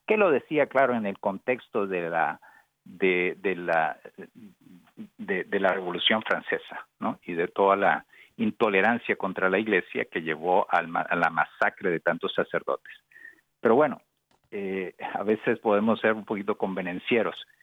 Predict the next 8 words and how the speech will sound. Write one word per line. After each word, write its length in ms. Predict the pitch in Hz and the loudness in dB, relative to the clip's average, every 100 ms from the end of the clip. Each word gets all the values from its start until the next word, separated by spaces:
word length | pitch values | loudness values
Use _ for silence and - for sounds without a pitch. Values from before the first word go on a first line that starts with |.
| _ | _
En 120 | - 95 | -4 -2
esta 220 | 98 113 | 0 0
si-, 160 | 113 110 | -2 -6
en 140 | - 95 | -6 -6
el 100 | 92 | -4
momento 380 | 90 92 104 110 | -2 -2 -2 0
presente 480 | 117 - 110 110 117 | -2 0 -2 -2 -2
tenemos 640 | 98 95 104 110 101 - | -2 -2 0 2 2 -2